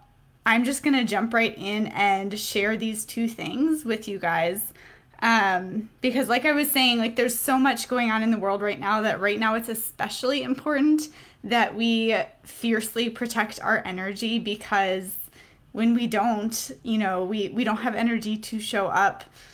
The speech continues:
in the purpose that God still has for us right now, um, in the midst of all the craziness. So the number one, number one is, um, I have started deleting social media apps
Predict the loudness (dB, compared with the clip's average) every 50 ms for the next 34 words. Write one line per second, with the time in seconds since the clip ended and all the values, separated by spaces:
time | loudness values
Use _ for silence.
0 | -20 -20 _ _ _ _ _ _ _ 0 2 2 4 4 4 2 2 2 -2 0
1 | 2 2 2 2 0 0 -2 0 0 0 -2 -2 0 -2 -2 0 2 2 4 4
2 | 4 2 0 -2 -6 -4 -2 -2 -2 0 0 0 0 0 -4 -12 -8 -4 -2 0
3 | 2 2 0 0 -4 -6 -8 -10 _ -6 -6 -6 -4 -4 -4 -4 -4 -6 -8 -10
4 | -12 -16 -20 -20 -20 _ _ -4 -2 -2 -2 -2 -4 -8 -10 -12 -4 0 2 4
5 | 4 4 2 0 -2 -6 -4 -2 -2 -2 -2 -4 -6 -6 -6 -6 -6 -8 -8 -6
6 | -6 -6 -4 -4 -6 -6 -8 -12 -12 -6 -4 0 2 4 4 6 6 6 6 4
7 | 4 2 0 -4 -14 _ _ _ _ _ _ _ _ -2 0 2 4 4 4 4
8 | 4 4 4 4 4 4 4 2 2 0 -4 -8 -2 2 2 4 4 4 2 2
9 | 2 2 2 2 2 0 0 -6 -16 -20 _ _ 2 4 4 6 6 4 4 2
10 | 0 0 0 2 4 4 6 6 6 4 4 2 0 0 -2 -4 -14 -20 _ _
11 | _ _ _ _ _ _ 2 4 4 2 2 0 -2 -2 -2 -4 0 2 2 2
12 | 4 4 2 2 2 0 -4 -6 -6 -4 -4 -4 -2 -2 -2 0 0 2 2 0
13 | 0 -2 -6 -6 -4 -6 -8 -8 -6 -4 -2 -2 0 2 2 2 2 0 -2 -6